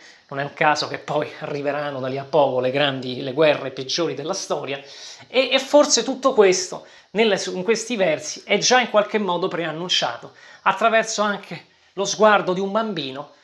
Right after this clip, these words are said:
che addirittura, come abbiamo visto, morirà all'età di ventuno anni e che poi oggi è sepolto tra l'altro nel cimitero del Verano, che a Roma sono andato anche a, a trovare, a vedere la tomba del Corazzini, eh, veramente anche,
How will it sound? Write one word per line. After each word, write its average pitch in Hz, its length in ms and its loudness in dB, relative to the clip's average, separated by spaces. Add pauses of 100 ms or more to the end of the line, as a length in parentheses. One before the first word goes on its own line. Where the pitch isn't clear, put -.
(260)
che 180 240 -2
addirittura, 165 540 -4
come 151 140 -4
abbiamo 156 280 -4
visto, 156 400 -4
morirà 165 440 2
all'età 147 320 0
di 147 100 -6
ventuno 160 420 -2
anni 135 320 -6 (340)
e 185 140 0
che 208 140 4
poi 202 240 6
oggi 180 220 4
è - 20 -4
sepolto 165 480 -2
tra 147 160 -4
l'altro 156 560 -2
nel 139 220 -16
cimitero 143 480 0
del 131 140 -6
Verano, 156 440 2
che 123 120 -8
a 131 40 -6
Roma 156 180 -4
sono 131 240 -4
andato 139 280 -2
anche 151 440 -2
a, 123 240 -8 (220)
a 143 100 -12
trovare, 143 500 2
a - 20 -8
vedere 143 400 0
la 131 100 -6
tomba 135 300 -8
del 127 140 -12
Corazzini, 151 680 -4 (480)
eh, 190 340 -14 (120)
veramente 151 560 2
anche, 135 540 -2